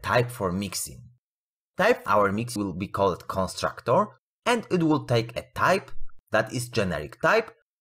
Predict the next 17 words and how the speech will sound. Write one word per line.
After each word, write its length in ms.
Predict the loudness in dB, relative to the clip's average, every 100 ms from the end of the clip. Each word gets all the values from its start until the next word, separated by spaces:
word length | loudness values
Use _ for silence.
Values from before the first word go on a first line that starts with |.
| -4
and 300 | 0 0 -2 _ _
it 200 | -4 -4 0
takes 340 | 2 2 -2 -8
a 100 | -6
map 400 | -2 2 2 2 -8 _
of 180 | -4 -4
things. 400 | -6 -14 -14 -20 -20 -18
So 160 | -4 -2
this 160 | 0 -2
is 120 | -2
an 220 | -6 -6
basically 480 | -6 -8 -10 -14 -10
object. 420 | -6 -6 -8 -20 _ _ _ _ _ _ _ _ _ _ _ _ _ 0
It 120 | 2
will 80 | 4
return 440 | 2 4 0 0
a 200 | -2 -4